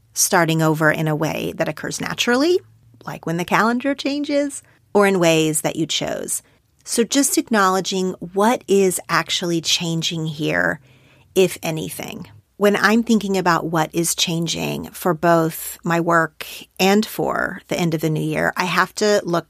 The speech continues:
at things that are sort of already in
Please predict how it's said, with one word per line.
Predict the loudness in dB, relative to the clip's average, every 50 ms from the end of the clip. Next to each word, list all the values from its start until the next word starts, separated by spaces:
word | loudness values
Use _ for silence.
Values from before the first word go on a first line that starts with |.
| _ _ _ -20 -12 _ -2
at | -2 -2 -2
things | -2 -2 -2 0 -2 -2
that | -2 -2
are | -2 -2
sort | -2 -2 0 0 0
of | 0 0 0 2
already | 2 2 4 2 2 2 0
in | 0 0 -2 -2 0 0 -2 -4 -6